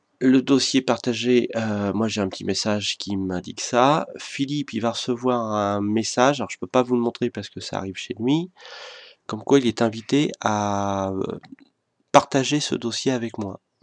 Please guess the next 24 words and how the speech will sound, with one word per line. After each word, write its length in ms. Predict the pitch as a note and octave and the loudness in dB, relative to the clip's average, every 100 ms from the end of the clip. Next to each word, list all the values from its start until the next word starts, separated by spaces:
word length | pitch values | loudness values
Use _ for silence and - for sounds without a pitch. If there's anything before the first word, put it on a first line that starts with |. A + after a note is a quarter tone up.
| - | -12
il 180 | F#2 F#2+ | -10 -8
est 40 | |
pas 160 | F#2+ C#3 | 2 4
obligé 380 | B2+ C3 B2+ C3 | 4 2 0 2
de 60 | |
l'accepter, 500 | A#2 - F#2+ - C3 | 0 -4 -10 -4 -2
il 80 | C#3+ | -2
peut 100 | - | -2
le 60 | A2+ | -2
refuser. 440 | A#2 - G#2+ F#2+ | -2 -2 -4 -4
Dans 140 | F2 | -4
ce 80 | E2+ | -8
cas-là, 320 | - F#2+ G#2 A#2+ | -6 -4 -4 -4
bah, 140 | - F#2+ | -10 -12
c'est 340 | - F2+ E2+ - | -10 -10 -10 -10
tombé 200 | F#2 F#2+ | -6 -4
à 100 | F2 | -2
l'eau 320 | F#2+ A#2 B2+ | -2 -2 -4
et 100 | G#2+ | -6
on 100 | F#2 F2 | -8 -8
va 80 | F#2 | -2
pas 140 | A2+ | -2
plus 140 | - G#2 | -2 -2
loin. 200 | F2 | -2